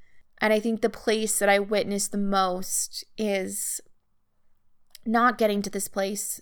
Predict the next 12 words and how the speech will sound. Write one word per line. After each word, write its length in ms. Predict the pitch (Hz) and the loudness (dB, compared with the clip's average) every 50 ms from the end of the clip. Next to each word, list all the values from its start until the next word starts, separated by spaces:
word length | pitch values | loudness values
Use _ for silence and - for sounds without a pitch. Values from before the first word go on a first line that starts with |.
| - - - | -12 -6 2
not 300 | 208 226 240 269 302 - | 8 10 10 10 10 8
getting 200 | 302 262 247 233 | 6 6 6 4
to 80 | - 220 | 2 0
this 260 | 214 202 - - - | -2 -2 -2 -2 -4
place 520 | - - - - 196 190 190 196 - - | -6 -10 -6 -2 -2 0 0 -2 -4 -4
of 220 | - - 196 185 190 | -2 -2 -2 -2 -2
fearlessness. 840 | - - 190 - - - 208 214 208 - - 220 - - 226 - - | -4 -4 -2 -2 -2 -2 -4 -4 -4 -6 -8 -8 -8 -8 -6 -4 -4
I 60 | 220 | -4
don't 360 | 202 - - 214 208 220 202 | -2 4 6 6 6 6 4
believe 260 | - 214 202 196 185 | -2 -2 -2 -4 -2
that's 220 | 180 185 175 - - | -2 -2 -2 -2 -6
possible. 640 | - - 190 185 196 - - 233 226 220 214 - | -6 -4 -4 -4 -4 -6 -8 -10 -8 -8 -8 -10